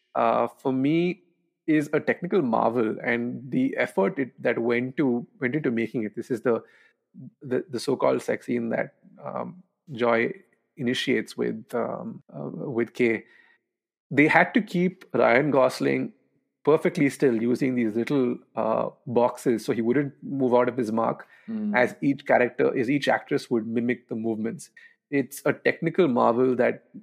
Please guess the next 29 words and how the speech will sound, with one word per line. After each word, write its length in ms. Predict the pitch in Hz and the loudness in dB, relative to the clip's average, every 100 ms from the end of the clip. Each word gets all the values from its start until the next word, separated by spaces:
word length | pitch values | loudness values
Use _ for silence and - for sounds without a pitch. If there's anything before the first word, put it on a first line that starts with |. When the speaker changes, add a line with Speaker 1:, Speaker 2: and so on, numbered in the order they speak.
| _ - - | _ -20 -6
Speaker 1:
even 360 | 147 147 175 143 | -2 0 0 0
as 160 | 127 127 | 0 2
having 300 | 123 123 123 | 4 2 2
watched 260 | 117 120 - | 2 0 -2
it 100 | 127 | -2
very 180 | 127 120 | 0 0
recently, 380 | 120 123 123 131 | -2 -4 -4 -4
I 80 | - _ | -6 _
can't 260 | - 139 139 | -2 0 0
believe 280 | 123 127 123 | 0 0 -2
it, 100 | 123 - _ - _ _ - | -4 -12 _ -20 _ _ -4
it's 180 | 147 - | -4 -2
so 160 | 127 | -4
flawless. 560 | 117 127 110 117 - - - - _ _ _ _ _ - | 0 0 2 0 -4 -16 -20 -20 _ _ _ _ _ -2
Uh, 200 | 117 113 | 0 0
Vegas 840 | 120 110 104 139 165 170 170 - _ - | -2 -6 2 4 6 4 0 -8 _ -6
looks 540 | 123 120 127 - - _ - | 0 2 2 -2 -12 _ -4
amazing, 800 | 113 110 120 127 120 120 113 110 | -2 0 2 2 2 2 0 0
that, 360 | 113 - 123 | -2 -2 -4
that 260 | 120 - - | -2 -2 -4
yellow 300 | 123 123 139 | 0 4 2
tint. 340 | 123 127 123 - - - _ _ _ | 2 0 0 -6 -12 -20 _ _ _
Speaker 2:
Dude, 180 | 131 135 | -2 0
and 120 | 110 | 2
Speaker 1:
Yeah. 80 | 113 | 0
Speaker 2:
that 60 | 107 | -4
first 380 | - 131 139 147 - - | 4 4 4 -2 -8 -14
show, 380 | - - 95 104 | -10 -4 0 0
like, 420 | 101 104 104 | 0 -2 -4